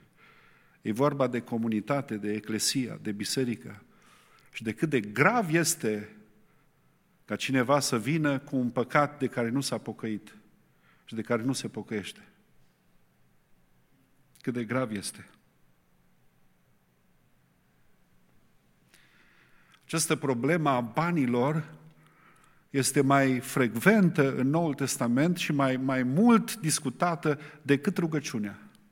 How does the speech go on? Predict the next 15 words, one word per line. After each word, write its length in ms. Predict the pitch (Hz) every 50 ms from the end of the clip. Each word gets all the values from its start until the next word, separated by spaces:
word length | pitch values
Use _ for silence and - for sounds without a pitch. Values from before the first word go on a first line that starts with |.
| _ _ _ _ _ _ _ _ _ _ _ _ _ _ _ _ - - - _
Mai 160 | 151 156 160
mult 240 | 175 220 247 240 196
discutată 540 | 196 156 - - 160 - 196 196 196 185
decât 260 | 160 165 156 - 170 147
dragostea. 760 | 131 135 175 170 143 113 107 98 - - 110 98 - - - - - - _ _ _ _ _ _ _ _ _ _ _ _ _ _ _ _ _ _ _ _
Este 280 | - 135 127 - 135 110
problema 960 | - 120 117 110 107 117 151 190 196 185 180 180 180 180 175 170 - - - -
relației 840 | - 113 104 98 101 123 147 156 156 - - - 139 135 131 131 135
față 360 | 131 - - 131 123 - -
de 120 | 104 98 107
bani 380 | 95 92 107 117 107 90 92
și 160 | 90 - - 113
față 300 | - - 120 - - 110
de 100 | 110 107
avere. 380 | 104 98 104 104 98 101 -